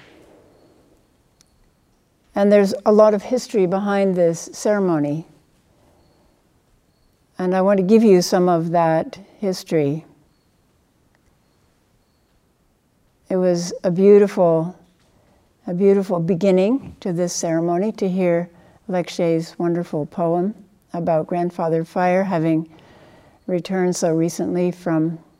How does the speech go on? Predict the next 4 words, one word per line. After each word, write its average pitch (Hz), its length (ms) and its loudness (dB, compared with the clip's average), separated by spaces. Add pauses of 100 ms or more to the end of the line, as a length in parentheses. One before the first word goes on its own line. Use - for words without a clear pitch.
(320)
fire-ravaged 170 960 -2 (240)
Phoenix 175 540 -4
and 139 180 -6
Talent. 170 480 -6